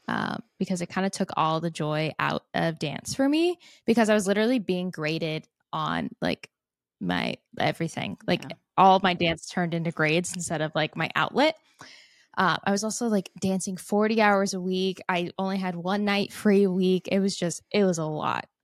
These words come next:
Speaker 1: Um, so I was like, "Okay, I'm gonna go home and, like, figure out what I wanna do because I don't,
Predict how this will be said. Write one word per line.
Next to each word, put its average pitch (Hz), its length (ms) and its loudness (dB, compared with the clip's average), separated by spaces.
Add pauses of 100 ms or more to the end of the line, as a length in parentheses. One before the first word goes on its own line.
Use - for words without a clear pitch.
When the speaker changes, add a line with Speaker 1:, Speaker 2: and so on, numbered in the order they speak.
Speaker 1:
Um, 82 260 -4 (840)
so 214 200 -2
I 202 80 2
was 196 140 -2
like, 196 140 -4
"Okay, 185 180 -6
I'm 185 100 0
gonna 247 140 2
go 277 140 4
home 214 480 2 (680)
and, 180 580 -2 (600)
like, - 260 -6
figure 196 380 2
out 185 140 6
what 185 140 4
I 180 80 2
wanna 175 220 2
do 175 420 -2
because 175 360 -4
I 175 100 0
don't, 170 340 -2